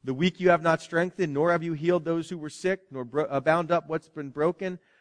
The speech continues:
nor brought back what has been driven away, nor sought what was lost." Isn't that what Jesus said? "I came to seek and save that which was lost." Talking about sheep. Those are, that's, that's sheep language.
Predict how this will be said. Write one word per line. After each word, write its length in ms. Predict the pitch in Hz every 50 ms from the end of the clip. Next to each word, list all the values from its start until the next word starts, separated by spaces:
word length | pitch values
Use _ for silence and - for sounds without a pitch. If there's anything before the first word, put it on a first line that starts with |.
| _ -
nor 160 | 139 139 143
brought 460 | 135 123 120 139 147 156 160 - -
back 300 | - 160 165 165 165 _ _ _ _ _ _
what 140 | - 143 147
has 80 | 143 -
been 180 | - 143 139
driven 280 | 127 - 160 165 156 165
away, 280 | 160 151 151 151 147 147
nor 180 | 139 139 139
sought 460 | 135 - - - 156 165 170 165 151 _ _
what 280 | - 147 156 165 160 -
was 400 | 156 147 156 151 151 143 - -
lost." 560 | 139 143 147 151 147 131 113 101 - - -
Isn't 200 | 135 127 - 196
that 160 | 214 - -
what 120 | 175 170
Jesus 300 | - - 170 170 165 165
said? 180 | 160 - 160 139
"I 140 | 123 135 143
came 240 | - - 151 143 131
to 120 | - 131
seek 380 | 120 - - - 180 185 175 -
and 140 | 175 160 147
save 500 | - - 156 147 156 156 151 151 147 147 _ _ _ _ _ _ _ _ _ _ _ _ -
that 320 | 131 135 143 139 - -
which 320 | 131 135 143 139 _ _ -
was 400 | 135 131 131 131 131 127 - _ _ _ _ _ _
lost." 400 | - 117 131 135 113 120 - _
Talking 220 | - 196 196 202 220
about 220 | 214 208 190 -
sheep. 280 | - - 269 - - -
Those 220 | - 165 190 180
are, 60 | 190
that's, 220 | 180 180 208 - -
that's 220 | - - 240 -
sheep 240 | - - 254 247 -
language. 460 | 180 165 135 113 101 92 - - -